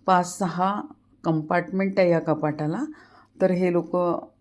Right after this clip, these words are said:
आता ओपन केलं आहे हे सगळं आणि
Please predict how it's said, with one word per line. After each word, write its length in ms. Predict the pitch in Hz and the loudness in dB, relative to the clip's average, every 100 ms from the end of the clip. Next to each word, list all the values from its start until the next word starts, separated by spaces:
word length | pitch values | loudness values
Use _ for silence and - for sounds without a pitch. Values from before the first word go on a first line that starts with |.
| _ _ _ - 165 156 160 | _ _ _ -4 -2 0 2
आता 520 | 160 156 170 160 156 | 2 2 0 2 2
ओपन 440 | - 156 - 180 | 0 -4 -4 -4
केलं 300 | 190 196 175 | -2 -2 0
आहे 120 | 165 156 | 0 0
हे 160 | 156 | -2
सगळं 320 | 151 160 185 359 - _ _ _ _ - | -2 -2 -2 -6 -10 _ _ _ _ -6
आणि 920 | 170 170 170 170 170 170 165 165 156 | 0 2 4 2 2 2 2 0 -4